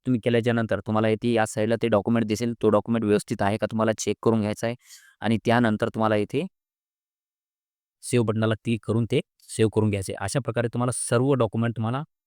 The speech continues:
अपलोड करून ते इथे सेव्ह करून घ्यायचे. प्रत्येक डॉक्युमेंटला तुम्हाला सेव्ह करायचे आहे. हे सर्व डॉक्युमेंट अपलोड केल्याच्या नंतर तुमचा अर्ज समोर मंजुरीसाठी समोर पास होईल.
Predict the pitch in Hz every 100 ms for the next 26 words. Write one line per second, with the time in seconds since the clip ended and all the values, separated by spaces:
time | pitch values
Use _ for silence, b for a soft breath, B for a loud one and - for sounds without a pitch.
0 | _ _ _ _ - 98 120 120 113 139
1 | 165 - 110 104 143 151 120 117 113 110
2 | 104 101 - - 113 131 123 120 123 120
3 | 113 120 117 113 117 117 117 117 123 -
4 | b b b b _ 123 - - 127 131
5 | 123 131 123 117 117 113 117 113 117 117
6 | 101 92 113 117 107 107 113 110 113 117
7 | 110 107 110 113 - 98 170 - _ b
8 | b - 101 104 113 - 101 - 98